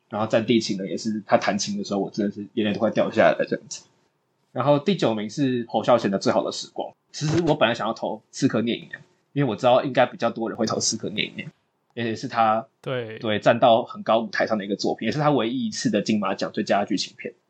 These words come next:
Speaker 1: 然后，但我觉得我私心真的是太喜欢《最好的时光》第一段了，甚至我投这个也是为了第一段。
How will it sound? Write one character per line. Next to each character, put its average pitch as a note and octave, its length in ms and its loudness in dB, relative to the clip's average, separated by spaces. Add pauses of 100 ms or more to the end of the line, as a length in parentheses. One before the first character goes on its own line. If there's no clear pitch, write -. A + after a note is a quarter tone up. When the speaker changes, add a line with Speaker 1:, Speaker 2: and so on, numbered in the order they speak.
(160)
Speaker 1:
然 G#2 120 -6
后， A#2 200 2
但 C#3 120 6
我 G#2 120 0
觉 F#2+ 120 -6
得 F#2+ 280 -4 (240)
我 A#2 100 2
私 D#3+ 180 0
心 D3+ 220 2
真 D3+ 100 4
的 A#2 60 4
是 A#2 100 -2
太 B2 240 4
喜 A2 140 -2
欢 G2 100 0
《最 A2+ 140 -2
好 G2+ 100 0
的 - 80 -4
时 - 140 -8
光》 G#2+ 200 0
第 G#2 180 -6
一 G#2 60 -6
段 G2 200 -4
了， - 60 -20
甚 D#3 140 0
至 D#3 80 2
我 A2 120 4
投 B2 240 0
这 B2+ 120 -2
个 B2 60 2
也 G2 80 0
是 B2 80 -4
为 B2+ 140 2
了 G2 80 -2
第 G#2+ 140 0
一 G#2 40 2
段。 - 220 0